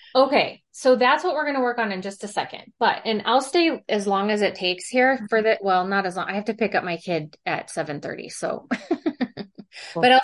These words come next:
Speaker 2: okay.
Speaker 1: stay, uh, long to help you. So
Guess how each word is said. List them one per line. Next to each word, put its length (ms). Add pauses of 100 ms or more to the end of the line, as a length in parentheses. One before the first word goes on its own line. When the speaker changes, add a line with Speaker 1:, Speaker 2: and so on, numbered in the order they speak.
Speaker 2:
okay. 20
Speaker 1:
stay, 480 (380)
uh, 60 (100)
long 420 (140)
to 100
help 520
you. 220 (360)
So 300